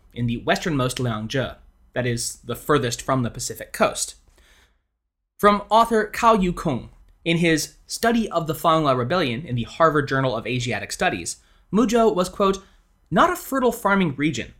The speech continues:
for on the outskirts of the town were high, rugged mountains and deep forests. Its dense population depended for livelihood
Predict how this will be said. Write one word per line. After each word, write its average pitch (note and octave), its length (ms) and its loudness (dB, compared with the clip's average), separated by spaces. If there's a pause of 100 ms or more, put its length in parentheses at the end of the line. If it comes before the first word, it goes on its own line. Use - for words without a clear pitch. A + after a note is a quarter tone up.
(480)
for E3+ 120 4
on F#3 140 2
the F#3 80 2
outskirts G3+ 560 0
of D#3 140 -8
the D#3+ 80 -6
town E3+ 340 0
were B2+ 120 0
high, F3+ 340 0
rugged C#3 340 -4
mountains C3 380 -4
and A2 160 -6
deep C3+ 200 -4
forests. - 720 -8 (380)
Its D3 160 -4
dense A3 240 4
population D#3+ 560 0
depended C3 480 -2
for A#2+ 140 -6
livelihood C3+ 500 -2